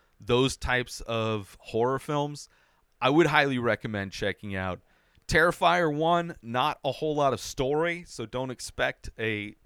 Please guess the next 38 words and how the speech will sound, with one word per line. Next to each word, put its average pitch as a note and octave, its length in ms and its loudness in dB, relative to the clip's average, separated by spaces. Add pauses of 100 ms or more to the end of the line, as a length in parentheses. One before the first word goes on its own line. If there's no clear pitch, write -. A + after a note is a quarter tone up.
(180)
sprawling B2+ 580 -2
narrative, B2+ 560 -4 (400)
but A#2 140 2
you're A#2 100 -4
gonna A#2 160 -2
see A#2+ 220 -6
some A2+ 280 -8
really A2 220 -4
gory, A2 680 -2
cool A2+ 540 -4 (300)
kills, C#3 500 -2 (320)
practical B2 460 -4
effects. D3 440 -4 (1400)
Terrifier F3 600 4
two, A#2 560 -2 (800)
the A#2+ 220 -4
d-, A#2 80 -10 (300)
writer-director A2+ 960 2 (340)
added G#2 360 0
story. F2+ 680 -4 (100)
It's B2+ 240 -4
a A#2+ 60 -6
great G2 320 -4
movie. F#2 280 -6
A F#2+ 60 -8
little B2 220 -8
long, A2+ 300 0
but F2 120 -14
still A#2+ 300 -8
great. F2+ 340 -4
Amazing A#2 480 -6
movie. G2 300 -8
If - 100 -14
you're C#3 100 -4
a C3 40 -4
fan C3 260 -4
of G#2+ 140 -10
gory A2 500 -2